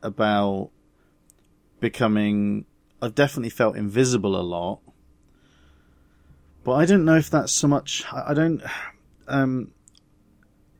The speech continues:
even when I used to think being small might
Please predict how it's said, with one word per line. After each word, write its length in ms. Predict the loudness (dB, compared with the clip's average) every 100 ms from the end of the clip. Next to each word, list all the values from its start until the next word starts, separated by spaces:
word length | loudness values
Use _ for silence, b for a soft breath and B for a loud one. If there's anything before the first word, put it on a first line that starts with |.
| _ _ _ -4
even 460 | 2 2 4 4 4
when 220 | 4 4
I 100 | 2
used 280 | 0 -4 -6
to 60 | -4
think 440 | 0 -2 -4 -4
being 360 | 0 2 0 -4
small 920 | -6 -6 -4 0 2 2 0 -2 -2
might 500 | -2 0 2 0